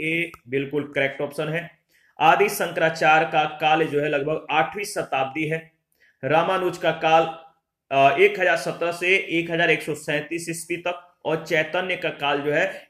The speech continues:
एक हजार चार सौ छियासी से एक हजार पाँच सौ तैतीस ईस्वी तक था। पच्चीस नंबर है, निम्न में से भक्ति संतों का सही तैथिक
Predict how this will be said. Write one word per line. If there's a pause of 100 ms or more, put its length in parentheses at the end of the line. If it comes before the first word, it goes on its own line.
एक
हजार
चार
सौ
छियासी
से
एक
हजार
पाँच
सौ
तैतीस
ईस्वी
तक
था। (960)
पच्चीस
नंबर
है,
निम्न
में
से
भक्ति
संतों
का
सही
तैथिक